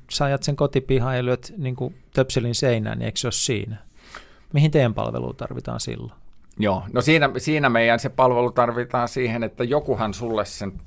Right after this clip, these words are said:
Speaker 2: palvelun tarjoaa. Ö, se palveluntarjoaja voisi olla esimerkiksi sun sähköyhtiö,
Speaker 1: Hmm.
Speaker 2: jolle sä maksat jo tällä hetkellä niinku sähköstä.
Speaker 1: Joo.
Speaker 2: Tää on vaan omana, omana rivinä siellä.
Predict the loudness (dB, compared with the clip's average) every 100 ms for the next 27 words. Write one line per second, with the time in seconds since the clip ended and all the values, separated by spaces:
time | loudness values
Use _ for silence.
0 | -12 0 0 0 -4 -8 -10 -12 -4 2
1 | 2 2 -10 -20 -10 -8 -4 -4 -2 -4
2 | -6 -12 -18 -14 -4 0 2 2 0 -2
3 | -2 -2 0 0 2 2 2 -2 -4 -2
4 | -4 -4 -6 -8 -10 -12 -14 -18 -20 -20
5 | -14 -14 -12 -10 -6 -4 -4 0 2 4
6 | 2 0 -4 -2 -2 -4 -10 -4 -4 -2
7 | -4 -4 -4 -6 -10 -6 2 4 4 -2
8 | -10 -12 -12 -10 -12 -14 -12 -10 -12 -16
9 | -20 -20 -20 -16 -14 -10 -10 -8 -6 -6
10 | -6 -16 -14 -6 -6 -6 -14 -12 -4 -2
11 | 0 0 0 -6 -6 -6 -6 -8 -10 -10
12 | -12 -14 -14 -14 -14